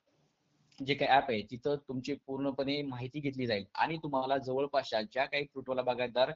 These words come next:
हे कुठल्या, ज्या, ज्या, अ, नर्सरीशी टाय अप कर-, करणार आहेत,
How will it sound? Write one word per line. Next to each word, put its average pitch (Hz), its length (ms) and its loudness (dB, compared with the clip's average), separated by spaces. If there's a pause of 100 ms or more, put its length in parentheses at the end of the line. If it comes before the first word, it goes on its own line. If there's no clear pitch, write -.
(120)
हे 135 440 -4
कुठल्या, 127 480 -2
ज्या, 127 320 4
ज्या, 143 280 0 (300)
अ, 110 180 0
नर्सरीशी 127 460 -2
टाय 131 280 8
अप 160 120 -6
कर-, 123 200 2 (260)
करणार 120 280 2
आहेत, 101 120 0